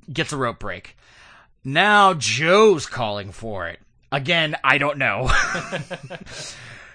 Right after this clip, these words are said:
He, he puts Punk into a, a full Nelson, I, probably a coquina clutch or whatever he called it at the time. Uh, puts Punk into a full Nelson,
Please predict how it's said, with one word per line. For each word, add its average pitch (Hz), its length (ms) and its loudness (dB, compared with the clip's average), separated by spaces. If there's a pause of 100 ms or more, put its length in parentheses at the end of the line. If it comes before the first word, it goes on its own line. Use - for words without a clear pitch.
(140)
He, 214 460 8 (100)
he 170 120 -4
puts - 220 6
Punk - 380 2
into 214 280 2
a, 214 140 -2
a 156 60 0
full 202 380 2
Nelson, 160 420 0
I, 151 180 0
probably 135 640 -2
a 120 40 -6
coquina 123 460 -6
clutch 117 400 -6
or 117 220 -6
whatever 113 340 -4
he 113 100 -10
called 113 280 -6
it 95 80 -10
at 90 120 -8
the 95 60 -16
time. 92 360 -12 (560)
Uh, 156 320 0 (520)
puts 277 220 6
Punk 254 360 0
into 175 260 -4
a - 20 -4
full 214 280 2
Nelson, 151 500 -2